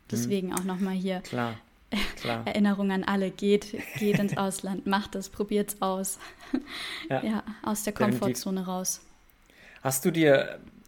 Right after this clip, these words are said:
Speaker 2: wenn ich so raushöre, ist die Antwort wahrscheinlich nein, aber du, hast du dir irgendwie ein Datum gesetzt, wann du wieder zurück willst? Oder ist es so, „Nee, ich lebe jetzt halt hier“?
Speaker 1: Ähm, du meinst nach Deutschland, dass ich
Speaker 2: Ja,
Speaker 1: zu Besuch
Speaker 2: genau.
Speaker 1: komme, oder?
Speaker 2: Nee,
Speaker 1: Ja.
Speaker 2: wieder umziehen nach Deutschland, halt zurückziehen.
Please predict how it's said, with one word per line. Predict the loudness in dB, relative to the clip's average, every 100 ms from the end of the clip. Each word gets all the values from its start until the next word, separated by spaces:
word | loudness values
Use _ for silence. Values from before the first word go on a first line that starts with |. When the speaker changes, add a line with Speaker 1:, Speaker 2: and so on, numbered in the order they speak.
| _ -6
Speaker 2:
wenn | 0 0
ich | 2
so | 4
raushöre, | 6 4 2
ist | 0 -2
die | -4
Antwort | -4 -4 -4
wahrscheinlich | -4 -4 -2
nein, | -2 0
aber | 0
du, | 0 0 -2 -4
hast | -6
du | -4
dir | -2
irgendwie | 0 0 0
ein |
Datum | 2 0 0 -4
gesetzt, | -4 -4 -4
wann |
du | -2
wieder | -2 -4
zurück | -4 -6 -6
willst? | -6 -6 -6
Oder | -4 -2
ist | -4
es | -6
so, | -4 -4 -6
„Nee, | -10 -10 -14 -10
ich | -6
lebe | -4
jetzt | -4 -6
halt | -6
hier“? | -6 -10 -12 _ _ _ _ _ -20 -20 _ _ -20 _ _
Speaker 1:
Ähm, | 0 2
du | 2
meinst | 0 -2
nach | -2
Deutschland, | 0 0 0 -2 -2 -4
dass | -6
ich | -6 0
Speaker 2:
Ja, | 2
Speaker 1:
zu | 2
Besuch | 2 2
Speaker 2:
genau. | 0 0
Speaker 1:
komme, | 4 4 4
oder? | 0 0 -2 -4 -8 4
Speaker 2:
Nee, | 6 8
Speaker 1:
Ja. | 6
Speaker 2:
wieder | 8 8 8 4
umziehen | 0 2 2
nach | 2 2
Deutschland, | 0 0 -4 -6
halt | -8
zurückziehen. | -6 -6 -6 -8 -8